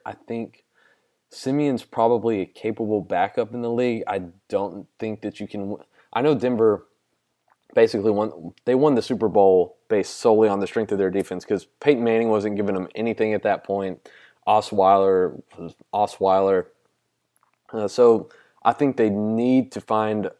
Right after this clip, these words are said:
an upgrade at quarterback. But other than that, they've got some pretty good pieces. You probably need to upgrade the offensive line, like I said. Um, maybe do something because the running game just hasn't, hasn't been great this year either. Um, that may be a function of the,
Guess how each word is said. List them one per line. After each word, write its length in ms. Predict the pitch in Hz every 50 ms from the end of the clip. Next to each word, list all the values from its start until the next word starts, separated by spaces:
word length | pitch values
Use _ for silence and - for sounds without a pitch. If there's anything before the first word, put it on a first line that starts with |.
| _ _ -
an 160 | 104 104 - - -
upgrade 440 | 104 110 - - - 117 113 110 110
at 60 | -
quarterback. 720 | - - 120 117 120 107 123 127 131 123 - - - _ -
But 120 | 117 -
other 200 | 113 143 151 151
than 180 | 107 104 101 101
that, 220 | 101 104 104 -
they've 140 | - 104 95
got 220 | 92 110 107 - -
some 200 | 104 95 90 -
pretty 240 | - - 123 120
good 200 | - 113 101 95
pieces. 480 | - - 110 104 - 113 113 110 98 92
You 80 | 101 -
probably 400 | - 123 107 101 104 95 110 110
need 180 | 110 107 98 90
to 100 | 85 95
upgrade 300 | 98 110 - 104 98 95
the 120 | 98 92
offensive 400 | 90 95 - 104 101 - - 139
line, 240 | 92 90 90 87 90
like 160 | 90 - -
I 20 |
said. 340 | 90 - - 87 87 85 90 _ _ _ - _ _ _ _ _ - -
Um, 380 | 80 80 78 76 80 82 82 _ _ _ _ _ _ _ _ _ _ _ _ _ _ _ _ _ -
maybe 360 | - 101 95 98 95 85 78 - _ - 113
do 160 | 98 113 113 107
something 440 | - 110 101 95 - 95 92 90
because 280 | 98 98 - - 95 -
the 80 | 110 104
running 260 | 123 135 127 110 104
game 240 | 104 98 95 92 92
just 200 | 90 - - -
hasn't, 380 | 101 90 87 92 67 - _ _ _ _
hasn't 300 | - - 101 85 92 90
been 120 | 90 95
great 200 | 87 95 90 -
this 180 | - 85 - -
year 140 | 87 85 85
either. 340 | 85 82 85 82 82 82 _ _ - - - _ -
Um, 320 | - 92 87 82 80 90 - -
that 200 | 110 139 139 113
may 120 | 117 113
be 180 | 104 95 104 95
a 40 | 92
function 420 | - - 95 95 - - 90 90
of 100 | 87 80
the, 120 | 85 -